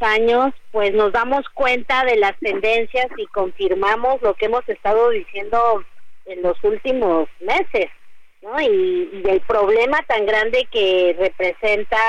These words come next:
que el conacid en realidad no está apoyando, sino todo lo contrario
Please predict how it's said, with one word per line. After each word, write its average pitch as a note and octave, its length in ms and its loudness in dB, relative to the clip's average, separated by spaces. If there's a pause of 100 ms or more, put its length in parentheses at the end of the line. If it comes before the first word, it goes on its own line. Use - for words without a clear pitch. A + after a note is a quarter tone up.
(580)
que G#3+ 80 -4
el G#3 140 -2
conacid G#3 680 -2
en B3+ 140 0
realidad G3+ 560 2
no A#3 240 0
está C4 260 0
apoyando, A3 840 0
sino F#3+ 240 -10
todo G#3+ 340 0
lo A3 120 2
contrario G3 800 0